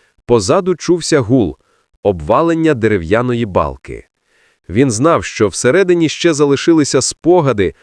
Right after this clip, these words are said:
образи, страхи, які він не може залишити. Він оглянувся на зруйнований притулок і зрозумів: вогонь зовні — це одне, але всередині нього є ще вогонь, який він повинен згасити.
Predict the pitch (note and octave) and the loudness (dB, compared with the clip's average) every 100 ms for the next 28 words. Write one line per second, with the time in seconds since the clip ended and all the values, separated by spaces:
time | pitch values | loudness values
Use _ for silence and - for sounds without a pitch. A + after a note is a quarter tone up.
0 | _ _ C#3 F3 B2+ F2 C#2 - _ _ | _ _ 0 2 0 0 -4 -10 _ _
1 | - - C3 F#3 F#3+ F#2 D2 _ _ F#2+ | -18 -4 0 0 0 -4 -6 _ _ -4
2 | D3 G#3+ G#3 G#3+ G#3 G#3 G3 D3 A#2+ A#2 | -2 0 -2 0 2 2 2 2 0 0
3 | G#2+ E2+ C2+ A#1+ - _ _ _ _ - | -2 -4 -6 -10 -16 _ _ _ _ -4
4 | F#2+ D#3 D3 C#3+ E3+ A3+ - C3+ B2 A2+ | 0 2 2 2 0 -2 0 0 2 2
5 | C3 C3+ E3+ D3+ C3 A#2 A#2+ B2 F#3+ F#3+ | 2 4 2 4 2 2 0 0 0 0
6 | - - C3+ B2 C3+ B2+ D3 G#2 A#1+ - | -2 -2 -2 0 0 0 0 0 -4 -14
7 | _ _ _ E2+ B2+ G#2+ B2+ G3+ D#3 G#2+ | _ _ _ 0 2 2 2 2 0 2
8 | F3+ F3+ D3+ B2 - C3+ - C3+ A2 F3 | 2 4 2 0 0 0 0 -2 0 0
9 | A2 B1 _ _ _ - F#2+ G#2 G2+ - | -2 -6 _ _ _ -4 0 0 -2 0
10 | G#2 G#2+ G3 F#3 E3 C#3 B2 F#2+ E2+ E2+ | 0 2 2 2 2 2 2 2 -2 0
11 | C3+ D3 - - D#3+ G3 E3+ B2 C3 F#2 | 0 0 -4 -2 0 2 2 2 2 0
12 | E2+ E2+ B2 A#2 D3 G3 - B2+ A#2 D#3 | -2 -4 -2 0 0 0 0 2 2 2
13 | C#3 F#2+ G#2 A#2 - F3+ - C2 G#1 | 0 -2 -2 -2 -2 -2 -4 -10 -12